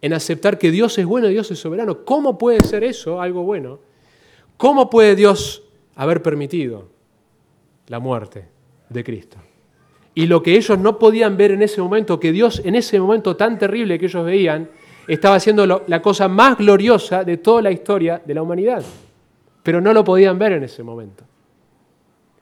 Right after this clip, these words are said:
Y si eso es así con la muerte de Cristo, que en ese momento que parece que está todo negro, Dios está haciendo algo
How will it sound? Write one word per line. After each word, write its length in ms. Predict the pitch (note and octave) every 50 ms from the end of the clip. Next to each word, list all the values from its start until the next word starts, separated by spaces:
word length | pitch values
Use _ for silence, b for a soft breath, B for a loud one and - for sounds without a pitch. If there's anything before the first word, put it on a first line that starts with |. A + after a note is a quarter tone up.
| b b b b b b b b b b
Y 120 | F3+ E3+
si 260 | D#3+ - - G3+ G3+ A#3
eso 240 | C#4+ C4+ - B3+
es 100 | A#3 -
así 300 | G#3+ G3 G3 - B3 A#3+
con 120 | - G3 F#3
la 120 | F3+ F3
muerte 420 | F3 F#3 G#3 A#3 A#3+ A3+ - - G#3+
de 180 | F#3+ F#3 F3
Cristo, 540 | - A3 A#3 A3+ E3 - - - D3 D3+ D3
que 80 | - D#3+
en 60 | F#3+
ese 200 | A3 A3 - G#3
momento 460 | F#3 G3+ G#3+ G#3+ G#3+ G3+ F#3+ F3 -
que 120 | - D#3
parece 520 | C3+ - D#3 E3 G3 G#3 G#3 G#3 - - -
que 260 | - D3+ D#3 E3 - -
está 280 | D3 C#3 - G3+ G3
todo 240 | G3 G#3 G#3 G3 F#3+
negro, 320 | G3 G#3 G3 E3 D#3 D#3 D3+
Dios 220 | F3 F#3+ F3 -
está 140 | F3+ - G3
haciendo 260 | F3 - G3+ G3+ G3
algo 240 | G3+ G#3 A3 G3